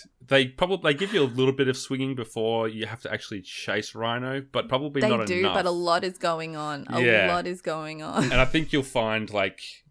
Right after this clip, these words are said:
Speaker 1: there's a real momentum to it, and once you've learnt all the quick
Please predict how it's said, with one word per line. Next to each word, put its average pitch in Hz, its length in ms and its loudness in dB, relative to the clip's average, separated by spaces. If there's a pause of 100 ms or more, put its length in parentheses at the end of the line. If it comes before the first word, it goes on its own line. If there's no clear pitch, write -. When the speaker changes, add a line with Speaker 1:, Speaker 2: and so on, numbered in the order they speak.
(120)
Speaker 1:
there's 117 200 0
a 117 60 0
real 113 240 2
momentum 98 680 -4
to 104 200 0
it, 98 220 0
and 90 280 -10
once 104 240 -6
you've - 160 -12
learnt 101 220 -6
all 98 160 -6
the 87 120 -8
quick - 340 -6